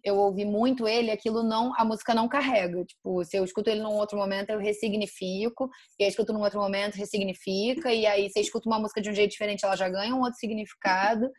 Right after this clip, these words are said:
e eles vão se adaptando, digamos assim, às fases da minha vida.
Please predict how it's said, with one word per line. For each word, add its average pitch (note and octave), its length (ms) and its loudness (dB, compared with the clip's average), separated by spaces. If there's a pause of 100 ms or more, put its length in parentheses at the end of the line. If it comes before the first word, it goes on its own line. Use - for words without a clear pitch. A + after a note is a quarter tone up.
(300)
e G#3 160 4
eles A3+ 280 8
vão B3 200 6
se B3+ 120 2
adaptando, A#3 840 2
digamos G#3+ 360 -2
assim, G#3 240 -4
às G3+ 240 -2
fases G3+ 420 2
da G#3 140 2
minha G#3+ 180 -2
vida. F#3 400 -4